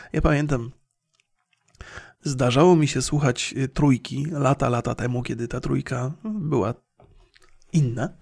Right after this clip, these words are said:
<laughs> powiedzmy. I od czasu do czasu tam się zdarzały takie,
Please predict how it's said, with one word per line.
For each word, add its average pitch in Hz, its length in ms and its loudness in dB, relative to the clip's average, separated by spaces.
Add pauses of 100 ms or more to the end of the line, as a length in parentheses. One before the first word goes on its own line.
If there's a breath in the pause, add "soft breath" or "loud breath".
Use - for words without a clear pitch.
(160)
<laughs> - 300 -8
powiedzmy. - 580 -4 (680 loud breath)
I 120 220 -2 (680 loud breath)
od 147 120 -2
czasu 165 220 2
do 127 80 6
czasu 139 260 0
tam 123 160 0
się 127 140 0
zdarzały 117 480 2
takie, 110 460 -2